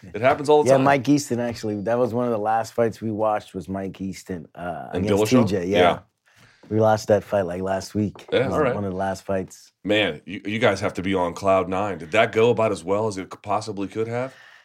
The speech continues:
Speaker 1: <sighs> Almost too fast.
Speaker 2: Yeah.
Speaker 1: Almost, uh,
Speaker 2: It's,
Speaker 1: I,
Speaker 2: it's, it's
Speaker 1: I
Speaker 2: actually right. It was so fast that people are like, "Oh, well, we didn't, what, what can we really say about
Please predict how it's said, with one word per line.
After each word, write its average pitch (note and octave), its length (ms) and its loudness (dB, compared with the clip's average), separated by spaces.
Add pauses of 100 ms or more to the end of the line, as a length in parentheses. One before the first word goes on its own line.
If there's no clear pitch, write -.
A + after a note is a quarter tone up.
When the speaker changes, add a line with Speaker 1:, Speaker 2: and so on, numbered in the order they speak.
(160)
Speaker 1:
<sighs> - 320 0
Almost B2 320 -2
too D3 160 4
fast. A#2 520 4
Speaker 2:
Yeah. A#2 200 4
Speaker 1:
Almost, C3 260 0
uh, A2 440 4 (1300)
Speaker 2:
It's, - 160 4
Speaker 1:
I, - 60 6
Speaker 2:
it's, D#3 100 4
it's F3+ 280 2
Speaker 1:
I E3+ 40 6
Speaker 2:
actually G3 200 0
right. F#3 220 4
It G3 120 0
was B3+ 140 0
so F3+ 280 4
fast D#3+ 600 -2 (260)
that A#2+ 100 -4
people C#3 240 0
are C3 80 4
like, A2 320 2
"Oh, C3 300 4
well, B2 520 2
we B2 160 -2
didn't, A#2 340 -2
what, B2+ 200 -6 (100)
what D3+ 300 8
can D3+ 160 6
we C#3 100 0
really B2 300 0
say A#2 320 4
about F#2+ 260 -2